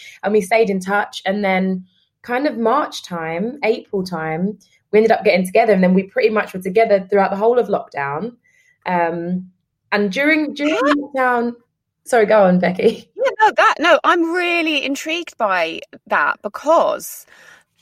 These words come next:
Speaker 2: the whole lockdown thing just threw relationships into a whole new light. So whether
Speaker 1: Yeah.
Speaker 2: you were with a partner for a long, long, long time or whether you were just starting out new with someone, it changed everything. So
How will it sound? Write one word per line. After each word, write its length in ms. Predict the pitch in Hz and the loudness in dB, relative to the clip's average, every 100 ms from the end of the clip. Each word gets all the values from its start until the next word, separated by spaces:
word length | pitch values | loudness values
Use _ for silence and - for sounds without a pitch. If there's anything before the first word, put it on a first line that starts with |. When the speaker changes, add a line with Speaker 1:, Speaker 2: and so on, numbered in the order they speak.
| _ _ - | _ _ -2
Speaker 2:
the 100 | 254 | 0
whole 240 | 302 359 | 2 0
lockdown 520 | 320 339 - 302 233 202 | 2 2 0 -2 -2 -2
thing 480 | - 175 156 131 - | -2 -4 -4 -12 -8
just 300 | 247 254 - | -6 -6 -10
threw 560 | _ - 254 285 269 214 | _ -14 -2 0 0 -2
relationships 800 | 226 226 247 214 190 160 - 185 | -2 -2 -2 -6 -6 -6 -6 -8
into 200 | 180 196 | -6 -6
a 60 | |
whole 280 | 185 240 226 | -6 -4 -2
new 200 | 208 190 | -2 0
light. 260 | 220 185 - | 0 0 -2
So 160 | 202 | -2
whether 260 | 202 262 277 | 2 2 2
Speaker 1:
Yeah. 100 | 233 | -2
Speaker 2:
you 100 | 226 | -2
were 100 | 202 | 0
with 280 | 208 196 - _ - - - | 2 0 -2 _ -20 -6 -6
a 60 | |
partner 380 | - 240 226 202 | 0 2 2 2
for 160 | 202 202 | 2 2
a 40 | |
long, 180 | 202 202 | 4 2
long, 160 | 190 | 0
long 140 | 190 185 | 0 -4
time 520 | - 294 196 185 302 - _ _ _ _ | -2 0 0 0 -6 -8 _ _ _ _
or 140 | 220 202 | 0 2
whether 180 | 208 202 | 2 0
you 120 | 196 | -6
were 40 | |
just 160 | 190 202 | -6 -4
starting 400 | 226 202 - 202 | 0 0 0 -6
out 80 | 202 | -4
new 140 | 254 | -4
with 80 | 247 | -6
someone, 160 | 170 - | -8 -6
it 140 | 202 _ | -6 _
changed 440 | - - 254 214 285 | -10 -6 -4 -2 -4
everything. 400 | 320 285 175 170 | -4 -6 -6 -2
So 160 | 220 | -4